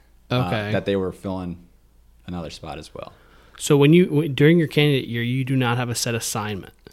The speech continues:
Speaker 1: During a candidate year, you do. After
Speaker 2: Oh,
Speaker 1: you're,
Speaker 2: okay.
Speaker 1: you're, it's called teed in. You're, you have a spot, but you might not be there. You're basically just,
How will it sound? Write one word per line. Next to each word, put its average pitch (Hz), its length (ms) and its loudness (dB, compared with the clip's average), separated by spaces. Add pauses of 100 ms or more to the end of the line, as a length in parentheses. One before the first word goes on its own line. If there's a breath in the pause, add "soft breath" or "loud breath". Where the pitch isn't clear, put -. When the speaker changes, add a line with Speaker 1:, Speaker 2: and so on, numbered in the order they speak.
(240)
Speaker 1:
During 143 240 0
a 165 80 0
candidate 156 420 -2
year, 123 120 -2
you 110 200 0
do. 92 560 2
After 117 260 4
Speaker 2:
Oh, 123 360 4
Speaker 1:
you're, 107 220 2 (140)
Speaker 2:
okay. - 180 -10
Speaker 1:
you're, 113 320 2 (400)
it's 104 160 -8
called 113 260 -4
teed 113 240 -2
in. 98 220 0
You're, 92 180 -2 (220)
you 107 140 -4
have 131 260 2
a 131 40 0
spot, 110 540 0
but 104 120 0
you 101 100 -2
might 104 200 -2
not 87 240 -4
be 92 140 -4
there. 104 200 0
You're 95 100 -2
basically 107 460 -2
just, 95 200 -6